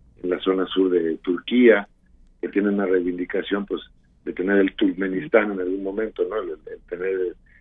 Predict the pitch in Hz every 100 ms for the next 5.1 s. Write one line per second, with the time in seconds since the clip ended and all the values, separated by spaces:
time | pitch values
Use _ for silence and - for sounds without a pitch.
0 | - 87 87 80 - 85 80 _ _ _
1 | _ _ - 82 80 78 78 90 87 -
2 | 95 95 95 127 120 107 90 92 92 _
3 | _ _ _ _ _ _ _ _ _ _
4 | - 107 104 117 117 113 107 - 95 95
5 | 101